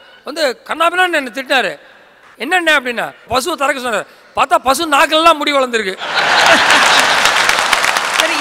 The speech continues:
Speaker 2: இந்த மாதிரி பிரச்சனைகளை தீர்க்கறதுக்கு மட்டும் நகைச்சுவை உதவும்னு இல்லைங்க.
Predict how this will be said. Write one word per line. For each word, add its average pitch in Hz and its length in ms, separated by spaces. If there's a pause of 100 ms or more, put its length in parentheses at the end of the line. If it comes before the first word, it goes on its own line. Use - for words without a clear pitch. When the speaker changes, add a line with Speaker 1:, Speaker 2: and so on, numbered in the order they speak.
Speaker 2:
இந்த 403 220
மாதிரி 392 240
பிரச்சனைகளை 370 720 (160)
தீர்க்கறதுக்கு 370 600
மட்டும் 349 280
நகைச்சுவை 330 560
உதவும்னு 302 420
இல்லைங்க. 262 640